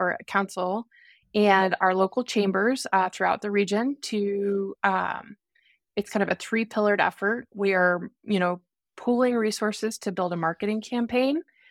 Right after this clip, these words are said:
We are working together to welcome the people,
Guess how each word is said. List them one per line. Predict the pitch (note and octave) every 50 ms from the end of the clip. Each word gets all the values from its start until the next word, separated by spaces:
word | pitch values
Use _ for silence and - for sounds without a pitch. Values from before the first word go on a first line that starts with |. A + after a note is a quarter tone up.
| - _ _ _ -
We | G3+ G#3 G#3 -
are | - F#3+ F#3 F3+ - _ _ _ _ _ _ _ _ _ _ _ _ _
working | G3+ F#3 G3+ G#3 G3+ - B3 A#3+ A#3
together | - A#3 G#3 F#3+ G3 F#3+ F#3+ G#3 G#3+ G#3
to | - - G3 F3+ E3+ E3 -
welcome | F#3+ F3+ F#3 F3+ - - A3+ A#3 A#3+ B3 B3+ B3+ - _ _ _
the | G#3+ G#3
people, | - - G#3+ G#3 - A3+ A3+ A3 A3 A3 G#3+ - -